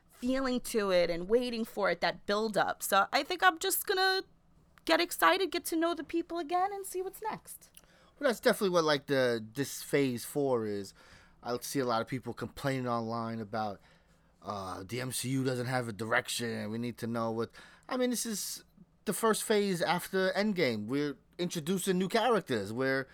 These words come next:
Speaker 2: getting to know a new group of heroes that are gonna carry us for the next ten, fifteen years.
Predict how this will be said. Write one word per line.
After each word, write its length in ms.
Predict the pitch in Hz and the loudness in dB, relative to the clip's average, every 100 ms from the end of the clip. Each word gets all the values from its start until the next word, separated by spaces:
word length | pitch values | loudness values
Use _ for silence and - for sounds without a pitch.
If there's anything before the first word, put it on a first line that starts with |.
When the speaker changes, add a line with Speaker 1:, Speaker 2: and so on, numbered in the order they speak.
| - _ - | -20 _ -2
Speaker 2:
getting 240 | 160 156 | 0 0
to 100 | 170 | 0
know 380 | 180 214 185 139 120 - 139 | 2 2 0 -2 -8 -8 -2
a 100 | 123 | 2
new 300 | 143 165 143 | 2 2 0
group 460 | 104 131 175 - | -2 2 2 2
of 140 | 175 165 | 0 2
heroes 500 | 226 196 135 127 120 | 2 6 6 6 6
that 120 | 123 | 4
are 60 | |
gonna 300 | 127 135 131 - - - | 4 2 0 -2 -16 -10
carry 380 | - 156 160 156 | 4 8 8 6
us 100 | 147 | 2
for 100 | 160 | 2
the 60 | 156 | 2
next 280 | 151 - | 2 -2
ten, 240 | - 139 151 | -2 -2 0
fifteen 420 | - 170 190 185 | -4 -2 0 2
years. 380 | 214 208 101 | 4 4 2